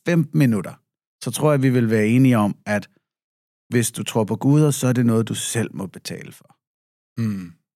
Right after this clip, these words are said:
Speaker 1: Bare, altså, det er jo den simpleste. Det er sådan, jeg er nioghalvfems procent sikker på, at der en, ikke er nogen guder. Og, og at der kun er os mennesker til at gøre vores eksistens fed.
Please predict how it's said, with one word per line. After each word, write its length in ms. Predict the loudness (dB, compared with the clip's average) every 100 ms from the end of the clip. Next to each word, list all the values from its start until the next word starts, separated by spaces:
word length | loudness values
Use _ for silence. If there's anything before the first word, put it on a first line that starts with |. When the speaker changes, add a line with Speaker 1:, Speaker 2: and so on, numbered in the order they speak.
| _ -4
Speaker 1:
Bare, 240 | -2 -2
altså, 180 | -2 0
det 80 | 2
er 40 |
jo 60 | 4
den 100 | 4
simpleste. 440 | 2 0 0 -2
Det 100 | 0
er 40 |
sådan, 140 | 2 4
jeg 80 | 4
er 40 |
nioghalvfems 560 | 6 4 2 0 -2 0
procent 280 | 2 2
sikker 200 | 2 0
på, 140 | 4 2
at 60 |
der 100 | 4 2
en, 280 | 2 0 0
ikke 220 | 0 2
er 60 | 2
nogen 340 | 2 2 0
guder. 420 | 0 -4 -4 -8 _ _ _ _ _ _ _ _ _ _ _ _ _ _ _ _
Og, 100 | -2
og 100 | 0
at 120 | -2
der 100 | -2
kun 220 | 0 2 2
er 100 | 2
os 160 | 2
mennesker 380 | 2 2 0 -4
til 140 | -4
at 100 | -6
gøre 180 | -4 -6
vores 240 | -4 -8 -8
eksistens 480 | -12 -8 -8 -8 -10
fed. 160 | -12